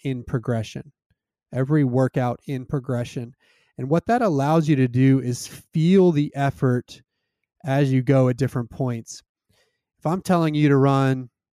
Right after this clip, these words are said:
six by eight hundred meters at your ten K pace,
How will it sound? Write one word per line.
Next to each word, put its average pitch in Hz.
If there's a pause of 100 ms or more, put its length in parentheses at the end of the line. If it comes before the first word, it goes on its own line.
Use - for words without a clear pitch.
six -
by 135
eight 135
hundred 127
meters 120
at 117
your 120
ten 127
K 117
pace, 117